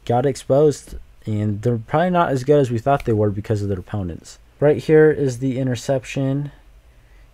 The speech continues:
You can get a go route, you can get a drag, corner, and a post. And Carr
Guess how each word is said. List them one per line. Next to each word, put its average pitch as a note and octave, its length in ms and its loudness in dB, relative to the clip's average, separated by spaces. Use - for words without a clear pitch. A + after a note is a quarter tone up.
You A#2 80 -6
can A2+ 140 -2
get G#2+ 160 -4
a G#2 80 -12
go A#2+ 280 0
route, B2 440 0
you G#2 60 -10
can G#2 240 -4
get G2+ 120 -6
a F#2+ 60 -10
drag, G#2 800 -2
corner, G1+ 640 -14
and C#2 180 -18
a G1+ 240 -18
post. - 720 -10
And A#2+ 520 -2
Carr B2+ 600 4